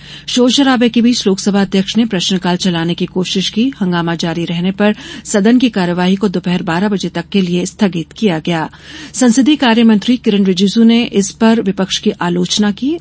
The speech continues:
उन्होंने आरोप लगाया कि कांग्रेस सैन्य बलों के खिलाफ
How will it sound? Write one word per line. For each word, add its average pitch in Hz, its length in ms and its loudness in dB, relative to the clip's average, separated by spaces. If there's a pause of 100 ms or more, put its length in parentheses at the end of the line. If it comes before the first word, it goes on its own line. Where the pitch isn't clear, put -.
उन्होंने 190 320 4
आरोप 175 320 -4
लगाया 185 420 0
कि 175 120 -8
कांग्रेस 190 440 0
सैन्य 175 260 -4
बलों 180 240 -2
के 208 120 -4
खिलाफ 202 380 0